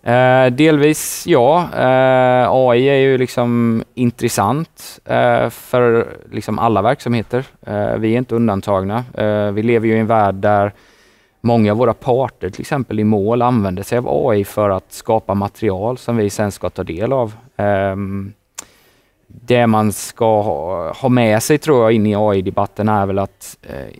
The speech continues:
vad det gäller beslutsfattande så är A I inte så utvecklat egentligen som man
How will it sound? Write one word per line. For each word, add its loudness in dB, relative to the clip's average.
vad -2
det 4
gäller 4
beslutsfattande 0
så -2
är 2
A 0
I -2
inte -2
så -2
utvecklat -6
egentligen -2
som -6
man -6